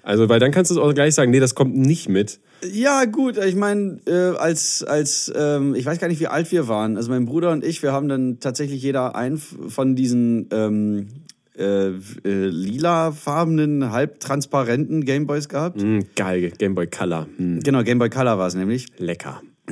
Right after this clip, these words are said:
Speaker 2: Äh, und
Speaker 1: Schmeckt dir die Farbe? Mm. Lila.
Speaker 2: <laughs> Und wir haben, äh, einerseits, glaub ich, boah, wir hatten Pokémon, gelbe Edition und irgendein, äh, Asterix- und Obelix-Spiel <laughs> oder so. Und dann,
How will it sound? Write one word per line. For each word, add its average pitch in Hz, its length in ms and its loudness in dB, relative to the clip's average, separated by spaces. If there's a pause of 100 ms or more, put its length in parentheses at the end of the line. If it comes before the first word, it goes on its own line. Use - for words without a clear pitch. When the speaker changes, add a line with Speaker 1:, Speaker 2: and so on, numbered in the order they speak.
(140)
Speaker 2:
Äh, 101 340 0
und 101 120 -2
Speaker 1:
Schmeckt 101 180 -2
dir 107 60 -4
die 98 60 -2
Farbe? 98 380 -2 (140)
Mm. 85 260 -6 (640)
Lila. 170 360 0 (360)
Speaker 2:
<laughs> - 340 -20
Und 135 100 2
wir 139 140 6
haben, 147 320 2 (100)
äh, 139 280 2
einerseits, 143 720 0
glaub 127 260 0
ich, - 360 -4 (420)
boah, 120 640 2
wir 117 180 -2
hatten 127 200 0
Pokémon, 160 520 2
gelbe 143 320 4
Edition 139 720 0 (680)
und 151 540 2
irgendein, 123 960 2 (180)
äh, 110 240 2
Asterix- 135 420 -2
und 123 80 0
Obelix-Spiel 160 880 -2 (200)
<laughs> 135 200 -4
oder 143 180 2
so. 139 220 -2 (560)
Und 143 140 -4
dann, 135 160 -4